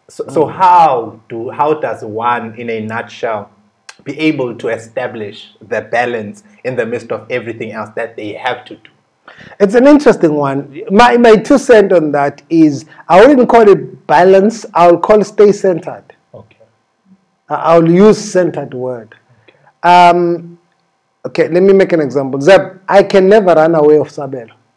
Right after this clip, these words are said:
Speaker 1: Okay.
Speaker 2: Run out of Sabelo.
Speaker 1: Okay.
Speaker 2: So when I'm talking balance, I need to be at peace centered with me.
Speaker 1: Mm.
Speaker 2: Because when I'm in my zone,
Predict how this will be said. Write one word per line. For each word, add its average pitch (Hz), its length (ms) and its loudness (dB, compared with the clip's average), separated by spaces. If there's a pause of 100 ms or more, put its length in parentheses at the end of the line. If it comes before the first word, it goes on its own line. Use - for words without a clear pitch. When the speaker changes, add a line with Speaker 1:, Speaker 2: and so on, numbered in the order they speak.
(100)
Speaker 1:
Okay. - 280 -20 (580)
Speaker 2:
Run 165 300 0
out 147 300 -2
of 127 120 -12
Sabelo. 117 400 -18
Speaker 1:
Okay. - 420 -20 (760)
Speaker 2:
So 196 380 4
when 190 300 4
I'm 233 260 4
talking 190 600 2
balance, 170 680 2 (200)
I 180 240 4
need 196 360 4
to 180 480 0 (520)
be 170 360 -2
at - 360 0
peace 214 300 0
centered 202 680 0
with 156 340 -4
me. 139 320 -8
Speaker 1:
Mm. 113 300 -16 (520)
Speaker 2:
Because 180 360 2
when 180 160 6
I'm 165 380 0
in 170 220 4
my 156 360 2
zone, 147 920 2